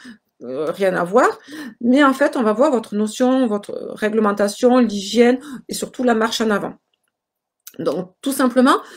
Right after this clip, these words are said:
prenez quelque chose que vous avez l'habitude de faire.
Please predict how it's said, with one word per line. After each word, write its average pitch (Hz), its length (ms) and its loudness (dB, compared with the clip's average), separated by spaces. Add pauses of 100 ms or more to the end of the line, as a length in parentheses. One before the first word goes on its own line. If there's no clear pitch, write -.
(160)
prenez 269 260 2
quelque 247 280 0
chose 302 200 -2
que 294 120 -2
vous 240 260 0
avez 233 220 4
l'habitude 262 420 2
de 254 80 4
faire. 180 340 -4